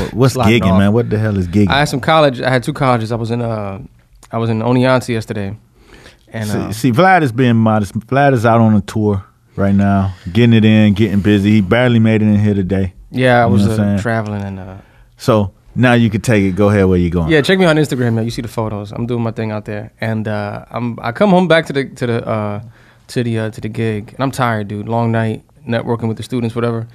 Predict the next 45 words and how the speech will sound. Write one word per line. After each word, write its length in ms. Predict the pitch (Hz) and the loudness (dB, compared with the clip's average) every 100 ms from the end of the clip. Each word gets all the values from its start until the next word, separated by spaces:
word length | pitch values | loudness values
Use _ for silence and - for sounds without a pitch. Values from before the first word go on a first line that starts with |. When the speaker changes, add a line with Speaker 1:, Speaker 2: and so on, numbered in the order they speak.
| - | 0
Speaker 1:
Mm-hmm. 220 | 107 117 127 - - | 2 2 0 -12 -14
Speaker 2:
And 120 | 123 | -10
I 60 | 123 | -8
get 140 | 135 | -8
to 80 | 135 | -10
the 60 | |
crib, 340 | 120 - 160 143 | -10 -6 -6 -4
and 100 | 127 | -4
I'm 60 | |
about 200 | 123 139 | -2 -4
to 40 | 131 | -4
fall 160 | 143 | -6
asleep, 320 | 131 - 143 117 | -6 -6 -8 -6
and 100 | 117 | -8
guess 140 | 131 | -8
what 60 | - | -6
comes 180 | 127 | -6
on? 220 | 117 107 - | -6 -8 -8
Motown 760 | 117 180 185 - 165 175 175 | -6 -6 -8 -8 -8 -6 -8
twenty-five. 920 | - 135 156 165 107 101 - - - - | -10 -8 -8 -8 -12 -14 -16 -20 -12 -6
Speaker 1:
Okay. 280 | 147 135 170 - - - - | -4 -4 -8 -10 -20 -20 -18
Speaker 2:
They 80 | - | -10
got 180 | 123 113 | -8 -6
the 160 | 117 107 | -8 -8
nine, 400 | 113 139 139 131 | -8 -6 -4 -2
nine 280 | 139 147 | 0 0
D 100 | 139 | -4
V 100 | 139 | -6
D 120 | 131 131 | -6 -6
collection. 480 | 120 120 - 113 - - _ _ _ - | -6 -8 -10 -18 -20 -20 _ _ _ -18
<laughs> 80 | - - - - _ - - _ - - _ | -16 -16 -20 -20 _ -20 -20 _ -20 -20 _
It's 180 | 139 139 | -6 -4
a 60 | 131 | -2
D 160 | 135 | 0
V 100 | 190 | 2
D 100 | 180 | 2
collection 380 | 208 156 139 151 | 2 2 0 0
of 60 | 127 | -2
the 120 | 123 | -2
actual 240 | 147 156 | -2 -4
performance 600 | 135 131 - 294 247 117 | -4 -4 -2 -2 0 -2
that 100 | 127 | -4
they 80 | 117 | -4
had. 280 | 113 101 | -2 0
Speaker 1:
Uh-huh. 100 | 104 | 0